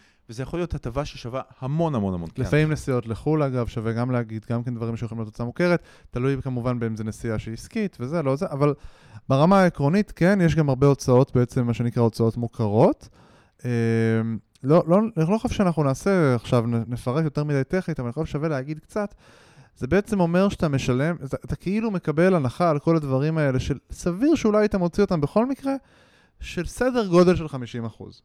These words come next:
Speaker 2: אני רק רוצה להגיד, זה הסדר גודל שאתה, כאילו, אתה קונה את הדברים האלה שהם משמשים גם לצורכי העסק שלך, בסדר גודל של חמישים אחוז הנחה. שוב, give or take, כאילו, לא, לא נתחייב, לא רואים איך הוא חשבון. דבר נוסף ששווה להזכיר, כי גם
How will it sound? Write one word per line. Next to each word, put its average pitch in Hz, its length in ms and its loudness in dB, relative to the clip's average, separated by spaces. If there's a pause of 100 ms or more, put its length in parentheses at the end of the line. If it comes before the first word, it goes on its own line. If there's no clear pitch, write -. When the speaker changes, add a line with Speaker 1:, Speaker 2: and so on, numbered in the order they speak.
Speaker 2:
אני 120 100 -8
רק 139 140 -6
רוצה 147 200 -2
להגיד, 151 300 0
זה 147 140 0
הסדר 165 320 -4
גודל 139 480 -6 (400)
שאתה, - 180 -6
כאילו, 139 200 0
אתה - 120 -2
קונה 160 320 2
את 220 80 0
הדברים 170 420 0
האלה 151 260 0
שהם 127 200 -2
משמשים 156 500 -4 (440)
גם 160 240 4
לצורכי 143 380 0
העסק 156 400 2
שלך, - 260 -2 (520)
בסדר 190 300 4
גודל 165 200 4
של 160 140 -2
חמישים 135 400 -4
אחוז 123 280 -2
הנחה. 147 400 -2 (400)
שוב, 127 320 6 (100)
give 160 200 4
or 143 180 2
take, 165 300 4 (100)
כאילו, 123 240 0
לא, 139 400 4
לא 131 80 2
נתחייב, 135 380 -2
לא 127 80 0
רואים 123 220 2
איך 117 80 -2
הוא 110 100 -12
חשבון. 98 400 -6 (460)
דבר 165 200 4
נוסף 202 260 -2
ששווה 185 280 -2
להזכיר, 190 520 0
כי 170 140 -8
גם 214 320 0